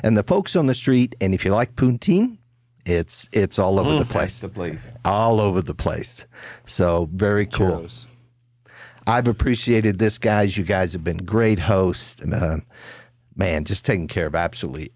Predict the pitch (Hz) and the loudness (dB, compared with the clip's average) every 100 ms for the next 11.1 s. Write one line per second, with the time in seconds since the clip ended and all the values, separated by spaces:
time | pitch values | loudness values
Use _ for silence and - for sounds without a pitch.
0 | 95 85 80 76 - 76 - - - - | -4 -2 -2 -4 -6 -6 -10 -14 -20 -4
1 | 92 101 95 120 135 - 151 - 165 156 | 0 2 2 2 2 2 0 0 0 0
2 | 95 - _ _ - 82 117 113 131 135 | -2 -4 _ _ -4 -2 0 2 2 2
3 | 139 - 135 120 76 - 85 101 139 - | 2 2 2 2 0 -4 -2 0 -2 -6
4 | 73 76 87 98 107 104 - 98 80 - | -4 -2 0 2 2 0 0 -2 -2 -6
5 | - - 82 87 87 95 92 - - - | -10 -6 -4 -2 0 0 0 -2 -8 -2
6 | 85 90 - 78 - - 104 87 - - | 0 -2 -2 -4 -2 0 2 0 -4 -10
7 | - 78 85 90 90 85 95 98 92 85 | -2 0 2 2 2 2 2 2 2 2
8 | 87 80 - 71 78 - - - - - | 0 -2 -4 -4 -4 -4 -6 -6 -8 -10
9 | - - - 87 80 78 69 - - - | -12 -8 -6 -4 -2 -4 -6 -8 -6 -4
10 | - - - 85 80 80 - - - - | -6 -10 -6 -6 -6 -8 -8 -8 -6 -8